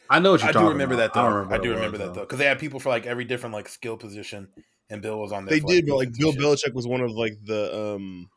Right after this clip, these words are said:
Speaker 3: the permanent, like, um,
Speaker 2: Mm-hmm.
Speaker 3: members of that show.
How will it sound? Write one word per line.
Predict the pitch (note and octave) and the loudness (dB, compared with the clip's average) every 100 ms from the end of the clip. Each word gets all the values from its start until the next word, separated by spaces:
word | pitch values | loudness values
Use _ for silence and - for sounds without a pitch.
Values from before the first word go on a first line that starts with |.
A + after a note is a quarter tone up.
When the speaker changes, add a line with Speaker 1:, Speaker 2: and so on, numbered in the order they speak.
| _ _ | _ _
Speaker 3:
the | A2 | -10
permanent, | - C3 C3 B2 A2 | -6 -4 0 0 -2
like, | F2 G2 _ _ _ _ A2+ | -4 -6 _ _ _ _ -8
um, | G#2+ | -6
Speaker 2:
Mm-hmm. | A2+ A2 A2 _ G#2 A#2 | -6 -8 -12 _ -8 -4
Speaker 3:
members | A#2+ A#2+ - - | -2 -2 -2 -8
of | G2+ | -6
that | G2+ E2 | -4 -4
show. | - A2 G#2 F#2 | -6 -4 -4 -4